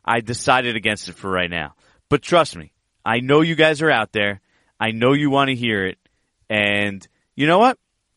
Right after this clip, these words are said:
I'm interested in, I'm, I wanna tell it because I, I've never really told anybody about this publicly. I mean, I've told people, like, friends and stuff that have, people I meet the story before, but, uh,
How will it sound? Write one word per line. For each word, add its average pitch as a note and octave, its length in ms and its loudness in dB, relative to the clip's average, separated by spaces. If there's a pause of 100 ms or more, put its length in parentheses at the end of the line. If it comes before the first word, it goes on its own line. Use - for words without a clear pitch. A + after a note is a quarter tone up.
(200)
I'm D#3 180 -2
interested B2 460 -4
in, G#2 160 -6
I'm, C3 160 -2
I D3+ 140 4
wanna F3 260 4
tell F2+ 260 -4
it C#2 80 -14 (140)
because A2+ 300 -4
I, B2 180 2
I've A#2+ 180 0
never C#3+ 240 -2
really B2 400 -2 (400)
told B2+ 200 0
anybody A#2 340 0
about E2 160 -6
this - 140 -18
publicly. F2 380 -4
I - 20 0
mean, F#2 160 -4
I've F2 100 -8
told E2+ 220 -8
people, E2 360 -10
like, D#2+ 200 -8
friends G2 320 -4
and E2 120 -12
stuff F2 220 -2
that F2 140 -2
have, E2 240 -8
people F#2+ 260 -4
I F2 80 2
meet G#2 280 -2 (560)
the G2 100 -6
story F2+ 320 2
before, E2 380 -4
but, G#2 240 0 (500)
uh, G#2 460 2